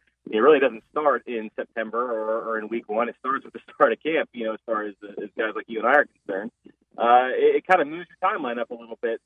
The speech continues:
So, uh, so yeah, I think that, you know, this July felt, uh, felt really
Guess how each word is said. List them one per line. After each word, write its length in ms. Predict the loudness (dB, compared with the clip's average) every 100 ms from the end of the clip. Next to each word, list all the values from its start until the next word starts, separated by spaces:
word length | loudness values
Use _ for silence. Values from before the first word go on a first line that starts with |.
| -8
So, 340 | -6 -4 -6 -6
uh, 120 | -8 -10
so 80 | -8
yeah, 240 | -2 -2 -2 -6
I 60 |
think 200 | -8 -12 -16
that, 100 | -20 -12
you 60 |
know, 60 | -10
this 120 | -10 -14
July 260 | -4 -2 -2
felt, 220 | -2 -4 -4
uh, 60 | -8 -8 -4
felt 160 | -6
really 220 | -4 -8